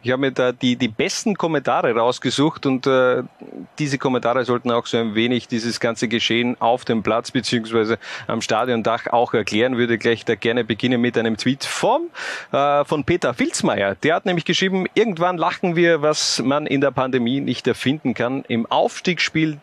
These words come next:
des vierten gegen den fünften, ja, entzünden Fans des Heimatverein-, des Heimvereins im Stadion ein Feuer. Bei einem Geisterspiel, besagter Heimverein, haftet für seine Zuschauer. Oh wait.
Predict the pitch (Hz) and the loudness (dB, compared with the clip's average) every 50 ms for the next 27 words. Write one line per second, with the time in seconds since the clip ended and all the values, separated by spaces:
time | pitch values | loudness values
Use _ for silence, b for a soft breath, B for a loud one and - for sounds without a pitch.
0 | - - 127 120 - - - - - 180 214 240 - 208 180 156 - 143 160 170 | -2 0 0 0 0 -2 -6 -4 -2 -2 -2 -2 -2 -2 -2 0 0 0 0 2
1 | 151 139 123 - - 160 196 208 - - - 123 135 165 220 - 113 123 143 - | 2 0 0 0 0 -2 -2 -2 -4 -4 -4 -4 -4 -4 -4 -2 -2 0 0 0
2 | 104 - B B B B B B - 131 131 - 170 190 185 175 151 127 156 156 | -2 -4 B B B B B B -2 -2 0 0 0 0 0 0 0 0 0 0
3 | 165 175 - - 143 123 - 120 123 143 160 151 135 - - 139 131 131 127 123 | 0 -2 -2 0 0 0 0 0 0 0 0 -2 -2 0 0 0 0 2 0 0
4 | 127 131 - - 110 127 - - 127 117 - 131 131 151 160 - 156 139 135 135 | -2 -2 -4 -6 -8 -8 -4 -2 -2 -2 0 -2 -4 -4 -4 -2 0 0 0 0
5 | 131 127 120 - - 120 117 127 131 - - 117 110 107 - - - 139 139 127 | 0 -2 0 0 2 2 2 2 2 0 0 -2 -2 -4 -4 -2 0 2 4 4
6 | 117 123 135 135 - 117 117 95 110 113 117 117 113 - - 117 120 156 180 - | 4 2 2 0 0 0 2 2 2 2 0 -2 -2 -4 -2 -2 -2 -2 -2 -4
7 | - - 107 - - - - 113 123 135 135 - _ - 113 127 120 120 - - | -4 -4 -2 -2 -2 -2 0 0 0 0 -4 -6 _ -4 -2 -2 -2 0 -2 -2
8 | 107 107 110 117 113 - 117 110 110 113 B B B B B - - 135 147 - | -2 -2 -2 -4 -2 -2 -2 0 -2 -4 B B B B B -6 -6 -6 -6 -6
9 | - - 165 143 - - - - 135 131 139 131 - - 123 113 120 117 113 - | -4 -2 -2 -2 -2 -4 -4 0 2 4 4 2 2 0 -2 0 0 -2 -2 -2
10 | - - 208 190 - - - 98 92 92 90 87 85 - - _ _ - 107 104 | -2 0 0 2 2 0 2 2 2 0 0 -2 -4 -8 -16 _ _ -2 0 2
11 | 117 139 120 - - - - - | 2 0 0 -2 -6 -8 -8 -10